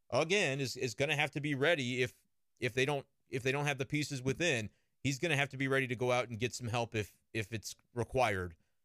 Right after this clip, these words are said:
Um, but the Cardinals are crossing their fingers right now that it won't be. Do you buy it as a fan?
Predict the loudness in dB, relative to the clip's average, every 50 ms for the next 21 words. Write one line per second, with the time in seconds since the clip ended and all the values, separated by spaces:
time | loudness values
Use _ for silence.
0 | _ _ _ -8 -6 -4 -2 -2 -2 -4 -6 -8 -8 -8 -6 -6 -4 -2 0 0
1 | 0 0 -2 -4 -4 -4 0 0 0 0 0 -2 -4 -6 -4 -4 -4 -4 -4 -2
2 | -2 -2 -2 -2 -4 -4 -2 -2 -2 -2 -2 -2 -2 -4 -6 -12 -12 _ _ _
3 | _ _ _ _ _ _ _ _ _ _ _ _ _ _ -4 -2 0 2 4 4
4 | 4 4 2 0 -2 -2 -2 -2 -2 -2